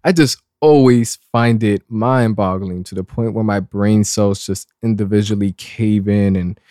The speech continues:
just off themselves. When I'm having a discussion, whether it be in person or on Instagram with someone about hip hop, and they, what, they will just bring up how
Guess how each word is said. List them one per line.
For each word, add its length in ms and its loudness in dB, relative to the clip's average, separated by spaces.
just 240 -4
off 340 -6
themselves. 720 -8
When 180 -2
I'm 100 -2
having 220 2
a 60 4
discussion, 600 0
whether 240 4
it 100 4
be 140 4
in 80 0
person 680 2
or 220 2
on 180 2
Instagram 580 0
with 120 -6
someone 320 -4
about 360 -6
hip 240 -12
hop, 480 -6
and 340 -4
they, 200 2
what, 240 0
they 200 2
will 160 2
just 380 -4
bring 260 2
up 160 2
how 380 -2